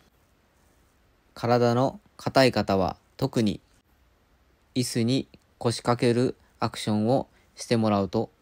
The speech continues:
スムーズに股関節を回しやすくなります。ぜひ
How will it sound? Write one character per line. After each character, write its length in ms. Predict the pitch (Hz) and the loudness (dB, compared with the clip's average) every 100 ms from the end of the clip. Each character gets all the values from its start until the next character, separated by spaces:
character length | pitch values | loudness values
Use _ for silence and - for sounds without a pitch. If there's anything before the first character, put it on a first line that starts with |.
| - _ _ _ _ _ _ _ _ _ _ _ _ | -20 _ _ _ _ _ _ _ _ _ _ _ _
ス 260 | - - | -20 -8
ム 200 | 127 160 | -2 0
ー 40 | 147 | 0
ズ 140 | 123 | 0
に 200 | 107 95 - _ - | 0 -2 -8 _ -8
股 140 | 110 | -4
関 220 | 123 117 | -2 -2
節 280 | 107 98 - | -4 -6 -2
を 220 | 123 135 - _ _ | 0 -2 -8 _ _
回 180 | 117 117 | -4 -2
し 140 | 120 131 | -2 -2
や 100 | 127 | -2
す 80 | |
く 120 | - 113 | -2 -2
な 100 | 95 | 0
り 120 | 90 | -2
ま 140 | 85 | -6
す。 200 | 85 - _ _ _ _ _ _ _ _ _ _ _ _ _ _ _ _ _ | -8 -16 _ _ _ _ _ _ _ _ _ _ _ _ _ _ _ _ _
ぜ 200 | - 135 | -4 -2
ひ 260 | 135 - | 0 -2